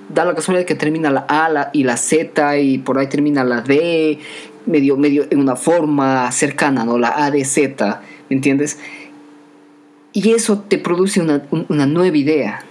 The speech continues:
a-, que fu-, que es muy diferente a lo que podría ser de tener A, B o C.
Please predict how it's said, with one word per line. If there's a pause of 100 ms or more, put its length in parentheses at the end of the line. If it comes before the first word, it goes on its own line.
(640)
a-, (360)
que
fu-,
que
es
muy
diferente (600)
a
lo
que
podría
ser (300)
de
tener
A,
B
o
C.